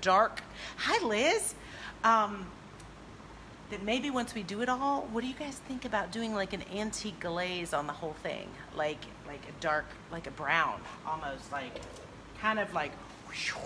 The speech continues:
like taking her down, taking her down. I don't know.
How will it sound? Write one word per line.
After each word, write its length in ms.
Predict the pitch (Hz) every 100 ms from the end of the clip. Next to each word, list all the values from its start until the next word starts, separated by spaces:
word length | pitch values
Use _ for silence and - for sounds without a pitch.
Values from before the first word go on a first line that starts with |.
| - - - - - 185
like 240 | 180 170 - - -
taking 380 | - 233 254 294
her 140 | 294
down, 500 | 277 262 269 302 339 339 - - - - - - - - - - - - - -
taking 320 | 214 220 247
her 100 | 254
down. 340 | 220 214 156 - - - - -
I 100 | 156
don't 160 | 269 330
know. 300 | - -